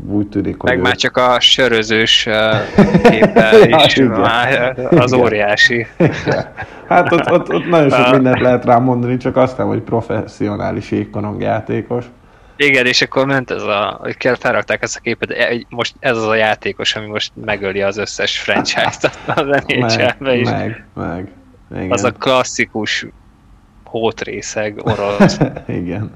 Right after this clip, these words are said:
Speaker 2: A nem tudom hány sör volt a képen.
Speaker 1: Fú, hát az asztal tele volt, ha jól
Speaker 2: Igen.
Speaker 1: emlékszem. Ö, de van másik orosz is rögtön, mert a Varlamov, akinek egy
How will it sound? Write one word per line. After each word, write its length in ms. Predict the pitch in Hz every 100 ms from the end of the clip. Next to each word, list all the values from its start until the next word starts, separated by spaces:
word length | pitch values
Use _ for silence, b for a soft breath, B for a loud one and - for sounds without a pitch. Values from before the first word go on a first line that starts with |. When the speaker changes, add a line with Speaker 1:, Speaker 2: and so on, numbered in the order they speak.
| -
Speaker 2:
A 260 | 110 107 107
nem 180 | 120 110
tudom 180 | 104 113
hány 160 | 104
sör 240 | 101 110 107
volt 260 | 104 104
a 40 | -
képen. 560 | - 101 - 113 117 -
Speaker 1:
Fú, 500 | - - 147 139 110
hát 320 | 135 151 139
az 200 | 110 127
asztal 440 | 139 104 - 98
tele 240 | 107 107 92
volt, 280 | 85 85 -
ha 140 | 98
jól 200 | 92 -
Speaker 2:
Igen. 120 | 113
Speaker 1:
emlékszem. 640 | 123 131 120 123 110 117 151 - - b b b b b b b
Ö, 420 | 113 113 117 117
de 120 | 135
van 180 | 143 151
másik 460 | 131 123 117 - 101
orosz 320 | 120 120 -
is 160 | 117 -
rögtön, 340 | 120 - 117
mert 260 | 117 117 107
a 100 | 101
Varlamov, 600 | 113 117 117 117 117 117
akinek 1000 | 104 - 98 98 98 - - 104 101 107
egy 180 | 104